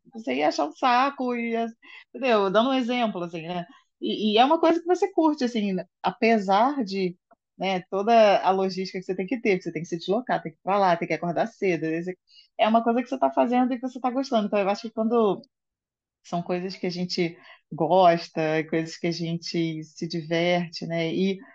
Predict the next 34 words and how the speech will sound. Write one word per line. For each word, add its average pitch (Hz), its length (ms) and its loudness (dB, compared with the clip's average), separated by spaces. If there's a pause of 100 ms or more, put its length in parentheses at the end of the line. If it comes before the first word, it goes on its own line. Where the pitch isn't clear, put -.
(180)
e 190 140 -2
que 208 200 -2
é 202 180 4
isso 240 260 -4 (180)
que 254 80 0
a 233 40 4
gente 226 220 2
sempre 233 220 -2
fala 233 280 2
aqui, 208 240 -6
né? 175 320 -2
A 190 120 -6
corrida 185 460 -4
é 202 80 0
um 202 80 -2
momento 202 720 -4
nosso, 190 600 2
né? 185 280 -2 (320)
Eu 165 80 0
acho 175 180 2
que - 100 -8
tem 185 160 0
muito 180 280 0
isso 196 260 -4
de 190 260 -4 (840)
ter 262 180 4
aquele 277 240 2
momento, 214 460 2
ter 220 100 -2
aquela 214 260 2
coisa 202 540 -4
em 202 100 -4
que - 160 -18
você 190 540 -2